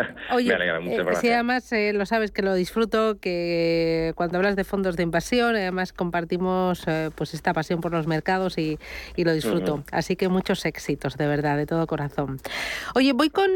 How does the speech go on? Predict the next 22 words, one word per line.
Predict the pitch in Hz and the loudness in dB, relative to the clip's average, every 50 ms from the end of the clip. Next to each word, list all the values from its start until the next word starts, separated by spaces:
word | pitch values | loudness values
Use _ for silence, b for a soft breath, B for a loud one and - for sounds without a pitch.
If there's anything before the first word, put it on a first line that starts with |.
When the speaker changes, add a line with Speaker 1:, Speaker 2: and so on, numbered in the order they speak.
| 370 370 | 4 4
Speaker 2:
eh, | 370 349 330 320 | 2 2 0 0
con | - 330 311 | 0 0 0
los | 302 - - | 0 0 0
oyentes, | 294 247 226 196 175 175 151 165 156 - - | 0 2 2 2 0 2 0 0 0 0 0
que | - 214 202 | 0 0 2
ya | 226 262 | 2 2
tengo | 269 - 349 330 330 | 2 2 2 4 4
unos | 302 262 226 - | 4 2 2 0
cuantos, | - - 403 403 - 208 170 - | -2 -2 0 0 0 0 -2 0
fíjate, | 226 226 240 240 - 320 339 | 0 0 0 0 2 0 0
sin | - 269 220 | 2 2 2
decir | 185 180 - 262 302 | 2 2 2 0 0
el | 294 220 | 0 0
teléfono, | - 165 220 311 - - 320 247 185 | 0 0 0 0 -2 0 0 0 0
aquí | 170 185 - - 240 302 330 285 226 202 | 0 -2 -2 -2 2 2 4 4 4 2
se | 196 - - 190 170 | 0 0 0 2 2
han | 180 240 311 294 | 2 2 2 2
lanzado | 185 156 156 - - - 247 311 349 403 339 226 190 | 2 0 0 -2 -2 0 2 2 2 2 2 2 0
Speaker 1:
Ujú. | - | 0
Speaker 2:
con | - 185 180 | 0 0 0
estos | 190 - - 214 202 | 0 0 0 -2 -2
calores. | - - 190 175 170 165 165 165 165 151 - | 0 -2 -2 0 0 0 0 0 0 -2 -4